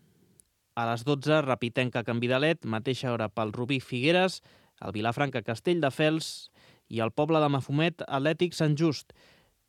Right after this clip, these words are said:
A la tarda, diumenge, a dos quarts de cinc, Manlleu-Valls. També estàvem pendents aquesta setmana del partit entre Palamós i Vic, que va quedar ajornat.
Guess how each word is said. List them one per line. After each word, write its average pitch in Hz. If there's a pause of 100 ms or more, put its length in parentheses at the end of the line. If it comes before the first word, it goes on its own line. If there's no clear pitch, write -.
(200)
A 104
la 110
tarda, 170
diumenge, 160
a 180
dos 143
quarts 127
de 127
cinc, 175 (100)
Manlleu-Valls. 127 (500)
També 160
estàvem 196
pendents 160
aquesta 143 (720)
setmana 131 (220)
del 110
partit 123
entre 131
Palamós 131 (180)
i 123
Vic, 160 (400)
que 110
va 117
quedar 131
ajornat. 127